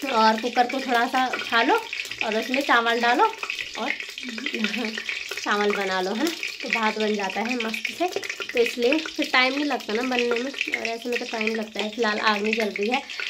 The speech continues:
तो चलो मिलती हूँ मैं आपको थोड़ी देर में। अभी जाएंगे हम घास के लिए, ठीक है? तो तब तक के लिए बाय बाय। तो रख दी है मैंने दाल और अब मैं जा रही हूँ घास के लिए। माँ और दी चली गई हैं खुमका घास लाने के लिए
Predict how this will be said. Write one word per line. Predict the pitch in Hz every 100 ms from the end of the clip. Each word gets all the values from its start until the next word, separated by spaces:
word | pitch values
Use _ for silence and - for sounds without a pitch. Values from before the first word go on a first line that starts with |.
| -
तो |
चलो | 339 339
मिलती | 339 269 277
हूँ | 320 311
मैं | 277
आपको | 254 311
थोड़ी | 320 233 220
देर | 240 233
में। | 294 339 - - - - -
अभी | 214 220
जाएंगे | 226 202 208
हम | 214
घास | 208 208 214
के | 233
लिए, | 208 220
ठीक | 294
है? | 330
तो | - - - 302 294 294 294 285 - - - -
तब | 240 -
तक | 233
के | 254
लिए | 285
बाय | 311 220
बाय। | 208 208 214 - - - - _ _ _ _
तो | 339
रख | 269 240
दी | 226 277
है | 262
मैंने | 254 240 220
दाल | 214 226 233 311
और | 285 247
अब | 240
मैं | 233
जा | 220 220
रही | 220
हूँ | 269 262
घास | 220 202 -
के | 247
लिए। | 226 262
माँ | 254 208
और | 208 214
दी | 208 226
चली | 233 208 233
गई | 220 208 220
हैं | 202 359 - - - - -
खुमका | - 285 226 226 226
घास | 240 233 277
लाने | 240 214 220
के |
लिए | 269 339